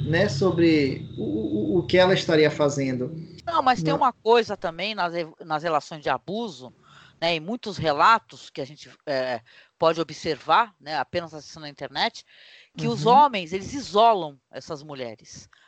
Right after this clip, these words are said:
Speaker 2: né?
Speaker 1: É.
Speaker 2: Normalmente eles começam a, a falar que a família não presta, que ela não pode visitar a mãe. O que mais tem é de casos a-, de abuso e de mulheres que a gente vê aí nas notícias que elas são assassinadas, que elas
Speaker 1: Que
Speaker 2: têm
Speaker 1: são
Speaker 2: famílias
Speaker 1: reclusas, né?
Speaker 2: enormes. Não,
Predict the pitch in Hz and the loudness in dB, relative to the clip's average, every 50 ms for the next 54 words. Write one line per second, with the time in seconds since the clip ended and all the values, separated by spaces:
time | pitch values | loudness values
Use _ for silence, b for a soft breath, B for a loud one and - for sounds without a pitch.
0 | b b - 135 143 175 190 190 175 170 160 151 151 147 143 143 147 185 180 - | b b -10 -6 -6 -2 0 2 4 4 6 6 6 4 4 4 4 2 2 2
1 | 233 269 285 - - 214 214 - - - 208 202 202 208 220 214 - - 233 214 | 2 -2 0 0 0 -2 -2 -2 0 0 2 4 6 4 4 4 2 -6 -2 0
2 | 202 202 185 196 - 185 156 - - 190 175 175 170 175 - 180 160 - 170 165 | 2 2 0 0 0 0 0 0 2 2 2 4 2 0 0 -4 -12 -10 -10 -10
3 | 175 170 190 196 196 226 226 - - 254 254 254 247 240 233 214 190 - - 190 | -6 -2 -2 -2 -2 -2 -6 -2 2 4 4 6 6 6 6 4 2 -2 -12 -14
4 | 175 - 185 175 175 175 175 - 190 175 170 151 143 147 165 - - 185 196 202 | -10 -8 -6 -6 -6 -8 -6 -2 -2 -2 -2 -2 -10 -18 -16 -6 -2 0 0 0
5 | 190 185 185 196 214 220 226 208 b b b b b b b b 190 - 269 262 | 0 -4 -4 -2 -2 -2 -4 -8 b b b b b b b b -10 -6 -4 -2
6 | 247 277 330 415 392 - - - - - 247 262 311 302 254 - - 165 180 - | 2 2 2 2 0 -2 -12 -14 -6 -4 -4 -4 -4 -6 -8 -4 -2 -2 -2 -2
7 | 202 - - 214 202 202 175 160 165 196 196 - 156 - 208 202 156 - 175 226 | -4 -4 0 2 2 2 2 -2 -4 -4 -4 -4 -4 0 0 0 0 -2 -8 -6
8 | 294 320 277 175 147 147 - b b b b b b 156 160 196 190 185 175 196 | -6 -6 -8 -10 -14 -20 -20 b b b b b b -12 -10 -8 -6 0 2 2
9 | 208 202 - - 214 202 - 175 165 196 190 185 196 175 170 165 160 175 160 147 | 2 2 0 -8 -12 -12 -12 -8 -4 -2 -2 -2 0 -2 -4 -4 -4 -10 -12 -12
10 | - - 202 220 - 202 - - - 185 165 143 _ b b b b b 160 165 | -12 -12 -14 -12 -12 -14 -16 -12 -10 -10 -10 -10 _ b b b b b 2 2
11 | 165 - - 180 160 135 156 151 - - - 147 151 196 262 285 233 170 165 139 | 2 2 2 -2 -2 0 -2 -4 -4 -4 -12 -4 0 2 2 2 2 -2 -6 -8
12 | - b b b b b - 370 349 370 - 180 381 359 - 381 - 196 349 381 | -8 b b b b b -6 -2 -2 -2 -2 -2 -4 0 2 2 2 2 0 -2
13 | 392 185 156 - 147 - 254 247 - - 160 - 160 - - - _ _ _ _ | 0 0 0 0 2 4 4 4 4 2 -2 -8 -10 -14 -20 -20 _ _ _ _
14 | _ _ _ _ - 494 | _ _ _ _ -20 -20